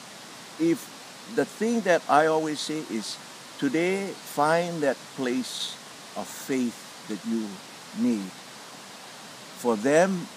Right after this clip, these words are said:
that was what they told us, and that is what I kept. I kept that. I have to abide by that. That means, ako, Freddie said, the work is tapu, meaning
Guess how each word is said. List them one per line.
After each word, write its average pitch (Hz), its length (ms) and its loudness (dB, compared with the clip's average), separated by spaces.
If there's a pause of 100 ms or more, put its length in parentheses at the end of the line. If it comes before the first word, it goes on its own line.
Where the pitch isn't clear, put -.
(160)
that 131 240 6
was 123 220 0
what 120 200 2
they 120 140 2
told 117 340 0
us, 123 340 2
and 104 140 -2
that 107 180 -2
is 104 180 -6
what 107 240 -2
I 113 120 0
kept. - 340 -4 (960)
I 107 80 4
kept - 420 -2
that. 139 240 4 (560)
I 104 80 -2
have 110 300 -4
to 120 80 0
abide 113 420 4
by 131 140 4
that. 131 240 0
That 113 120 0
means, 113 460 0
ako, 117 240 -4
Freddie 127 400 0
said, 117 280 -2
the 110 100 0
work 123 260 -2
is 110 240 -2
tapu, 151 300 -4 (600)
meaning 123 400 4